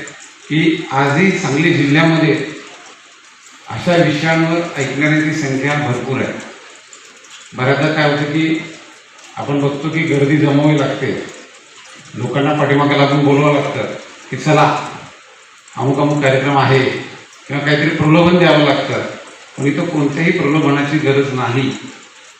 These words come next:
हे बघून खरंच खूप आनंद होतोय. जो विषय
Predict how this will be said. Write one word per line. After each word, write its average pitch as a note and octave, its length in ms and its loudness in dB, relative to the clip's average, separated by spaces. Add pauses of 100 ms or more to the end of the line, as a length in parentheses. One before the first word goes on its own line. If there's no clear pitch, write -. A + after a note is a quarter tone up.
(540)
हे C3 60 -6
बघून D3 340 2
खरंच D#3 200 -2
खूप - 160 -4
आनंद C3+ 280 2
होतोय. D3+ 340 2 (1500)
जो C3+ 80 2
विषय C#3 600 2